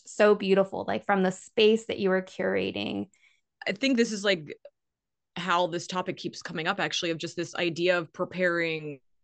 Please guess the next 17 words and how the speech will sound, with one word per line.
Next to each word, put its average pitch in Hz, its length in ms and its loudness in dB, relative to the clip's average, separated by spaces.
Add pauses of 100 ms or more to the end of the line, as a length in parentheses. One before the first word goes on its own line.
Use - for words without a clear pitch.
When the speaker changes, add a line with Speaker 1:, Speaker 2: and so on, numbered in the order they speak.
(1200)
Speaker 2:
physically, 165 720 0
you 185 180 -4
know? 170 100 -2
So 170 160 -4
I - 20 -2
had 180 140 -2
all 170 80 -2
this 156 140 -4
stuff, 165 280 0
I 175 40 -4
had 175 80 -4
affirmation 180 640 -2
cards. 165 960 -4
<laughs> - 40 0
It's 240 240 2
funny 277 220 2
'cause 190 220 -2